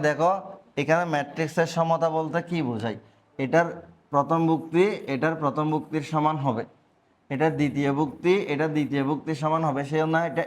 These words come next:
এইট ইকুয়াল এইট দিছে, এটার এই ভুক্তিটা এই ভুক্তির সমান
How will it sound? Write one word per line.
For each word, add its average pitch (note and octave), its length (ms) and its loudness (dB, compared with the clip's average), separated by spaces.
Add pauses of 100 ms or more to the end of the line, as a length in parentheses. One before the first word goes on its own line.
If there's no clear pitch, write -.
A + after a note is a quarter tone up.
(140)
এইট D3+ 240 0
ইকুয়াল E3 280 0 (120)
এইট C3+ 220 0
দিছে, B2 240 -8 (1300)
এটার D#3+ 200 4 (280)
এই D3 160 4
ভুক্তিটা D#3+ 420 2 (160)
এই C#3 120 -2
ভুক্তির D3 360 -6
সমান D#3 220 2